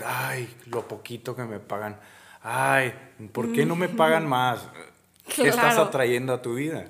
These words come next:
Speaker 2: Totalmente. Fíjate que, baby, inconscientemente yo ya había hablado de la ley de la resistencia sin saber que era la ley de la resistencia en ese entonces.
Speaker 1: Ajá.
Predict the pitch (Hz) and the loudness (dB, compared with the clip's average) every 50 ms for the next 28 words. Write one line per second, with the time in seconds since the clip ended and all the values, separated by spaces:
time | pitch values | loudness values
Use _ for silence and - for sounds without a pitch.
0 | - - - 240 220 - - 240 247 269 277 294 285 294 269 262 254 247 302 - | -14 -12 -10 -10 -8 -8 -6 -4 -2 -2 -2 -2 -2 -2 -2 -2 0 -2 0 -2
1 | - - - 269 233 - - - - 208 254 247 226 202 180 - - 254 254 247 | -4 -2 0 0 0 0 -2 -8 -4 0 0 0 0 -2 -4 -4 -2 0 2 2
2 | 247 254 240 226 233 - - 254 254 254 269 320 311 311 311 311 311 339 294 277 | 2 2 0 0 0 0 0 0 0 0 0 0 0 0 0 -2 -2 -2 -2 -2
3 | 262 254 269 277 277 285 277 269 269 254 254 262 285 311 294 277 247 226 208 202 | -2 -2 -2 -2 -2 -2 -2 -2 0 0 0 0 0 -2 -2 -2 -2 0 0 2
4 | 196 202 220 240 247 247 - 226 240 214 202 - - 220 208 220 214 294 320 330 | 2 2 2 0 -2 -2 -4 -6 -8 -8 -8 -6 -4 -4 -4 -4 -4 -4 -4 -4
5 | - 247 233 - 214 190 208 202 208 214 214 220 214 202 196 190 185 190 202 208 | -4 -4 -4 -4 -4 -4 -4 -6 -4 -4 -2 -2 -2 -2 -2 -4 -4 -4 -4 -4
6 | 214 208 190 185 - 180 - 208 202 202 233 226 220 208 202 - 208 208 202 220 | -6 -6 -8 -10 -12 -12 -10 -8 -8 -6 -6 -6 -6 -6 -6 -6 -6 -6 -4 -4
7 | 233 233 233 302 359 - - - - - 92 - 95 90 90 | -2 -2 -2 -2 -2 -4 -6 -10 -10 -10 -10 -8 -8 -8 -8